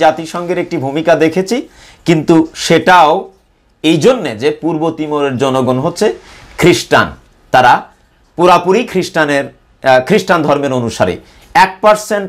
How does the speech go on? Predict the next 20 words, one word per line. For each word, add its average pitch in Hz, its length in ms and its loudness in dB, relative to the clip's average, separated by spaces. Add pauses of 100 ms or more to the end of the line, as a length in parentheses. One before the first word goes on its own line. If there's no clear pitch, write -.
মতো 170 160 -4 (100)
মুসলমান 156 460 -2
সেখানে 139 240 -4 (100)
বসবাস 151 400 0
করে, 185 140 -4 (100)
সেখানে 135 280 -2 (120)
হিন্দু 117 280 2
বৌদ্ধ 110 220 2 (140)
নেই। 123 120 2 (720)
তো 139 40 2 (100)
তাতে - 180 2 (100)
বোঝা 214 300 4
গেল 139 120 0 (500)
যে 139 120 -4 (120)
পূর্ব 180 200 0 (160)
তিমোরের 175 420 2
জনগণ 156 440 2 (440)
অমুসলিম 180 580 2 (100)
হওয়ার 180 240 4 (100)
কারণে 127 240 -2